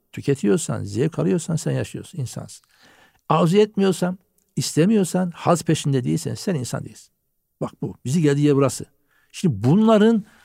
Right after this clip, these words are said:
karşısında çok kuvvetli itirazlar gelmiştir. Şimdi Necip Fazıl'ın, e, merhumun çok değerli bir şiiri vardı.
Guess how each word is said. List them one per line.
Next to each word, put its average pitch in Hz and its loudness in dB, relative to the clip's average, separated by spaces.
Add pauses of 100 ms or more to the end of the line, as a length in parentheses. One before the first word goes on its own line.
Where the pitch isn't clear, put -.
(180)
karşısında 120 -4
çok - -2
kuvvetli 127 -2
itirazlar 110 -6 (260)
gelmiştir. - -20 (960)
Şimdi 139 -4
Necip 180 0
Fazıl'ın, 170 2 (520)
e, 117 -2
merhumun 120 -4
çok - -12
değerli 117 0
bir 113 -6
şiiri 113 -4
vardı. 101 -6